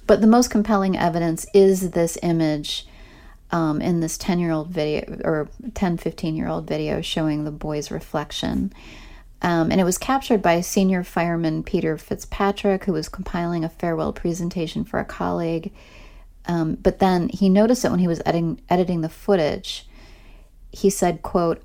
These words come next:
"I got annoyed because I thought there was another fiery standing in the background. But then my wife said, 'No, that's a young boy.'"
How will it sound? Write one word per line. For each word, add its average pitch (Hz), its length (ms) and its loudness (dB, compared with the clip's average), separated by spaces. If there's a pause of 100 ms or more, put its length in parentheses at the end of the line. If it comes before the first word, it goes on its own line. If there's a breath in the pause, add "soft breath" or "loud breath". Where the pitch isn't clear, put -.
"I 180 100 4
got 214 220 6
annoyed 185 440 6
because 185 220 2
I 170 100 0
thought - 220 -2
there 175 100 -2
was 165 140 -2
another 170 720 -2 (500 soft breath)
fiery 196 600 2
standing 170 560 -2
in 165 120 0
the 160 60 0
background. 196 680 -2 (920 soft breath)
But 202 160 4
then 196 160 4
my 170 140 2
wife 220 260 2
said, 170 240 0
'No, 214 460 2
that's - 200 -6
a 185 40 -2
young 180 280 0
boy.'" 196 560 -4